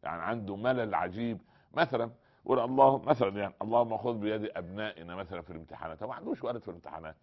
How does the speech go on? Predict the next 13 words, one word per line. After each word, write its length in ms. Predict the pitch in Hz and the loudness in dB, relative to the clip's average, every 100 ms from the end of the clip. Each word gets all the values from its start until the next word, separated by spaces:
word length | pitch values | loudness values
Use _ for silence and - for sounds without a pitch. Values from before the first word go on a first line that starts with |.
| _ _ _ | _ _ _
تقول 180 | 80 101 | -8 -6
لك: 140 | 107 98 | -6 -6
"أنا 120 | 95 | -6
أقول 200 | 110 98 | -6 -6
آمين 240 | 98 113 | -8 -8
ليه؟" 200 | 90 82 - - | -8 -10 -12 -14
الله، 120 | 67 - _ - | -14 -16 _ -4
هو 80 | 110 | -2
ابن 140 | 120 | -2
أخوك 280 | 123 139 127 | -4 -4 -4
ده 60 | 104 | -6
مش 200 | 98 - | -8 -10
ابنك؟ 300 | 104 95 | -12 -12